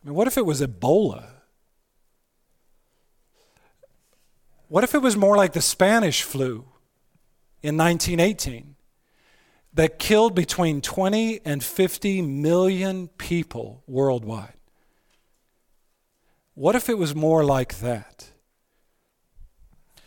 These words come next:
What if you couldn't quarantine yourself fast enough to get away from covid nineteen and it was a killer? Are you ready to meet your Maker?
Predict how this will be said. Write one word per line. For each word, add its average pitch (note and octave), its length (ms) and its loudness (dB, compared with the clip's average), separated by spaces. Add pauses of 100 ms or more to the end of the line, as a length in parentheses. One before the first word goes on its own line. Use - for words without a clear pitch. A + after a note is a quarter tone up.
(640)
What F#3+ 300 4
if C#4 200 0
you A#3 120 2
couldn't G3 460 -2
quarantine G#3+ 960 2
yourself E3 440 0
fast F3 680 0
enough B2 380 -10
to C#3+ 100 -6
get D3 160 0
away C#3 320 0
from B2+ 200 -12
covid C#3 400 0
nineteen C3 520 -6
and A#2 160 -8
it C#3 60 -2
was A#2+ 180 -8
a G#2+ 80 -16 (100)
killer? A2 420 -14 (3500)
Are C3+ 100 -2
you F#3 200 -2
ready G3+ 320 4
to G3+ 160 -4
meet F#3 280 -6
your E3+ 160 -4
Maker? E3+ 400 -8